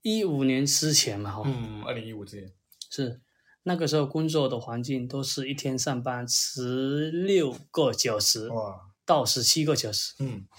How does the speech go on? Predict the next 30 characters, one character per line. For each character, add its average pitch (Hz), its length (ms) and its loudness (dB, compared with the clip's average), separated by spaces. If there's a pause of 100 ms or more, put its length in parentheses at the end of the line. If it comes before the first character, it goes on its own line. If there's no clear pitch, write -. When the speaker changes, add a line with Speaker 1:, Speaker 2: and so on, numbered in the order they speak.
Speaker 1:
哦， 120 180 -6 (920)
我 139 160 2
上 156 280 4
班 151 220 2
最 156 200 2
长 131 280 -2
的 123 100 -2
时 113 160 -8
间 120 320 -6
是 120 280 -4
上 113 420 -4
过 120 320 -4 (640)
三 185 240 6
十 147 140 6
六 151 100 6
个 131 120 2
小 - 180 -6
时。 - 180 -10 (300)
Speaker 2:
哦， 117 120 -4
连 123 160 -2
续 139 200 0
上 127 200 -4
就 117 120 -8
对 117 160 -4
了。 95 180 -8
Speaker 1:
是。 127 340 -2 (160)
Speaker 2:
太 - 160 -6
可 113 140 -10
怕 104 260 -12
了。 87 160 -20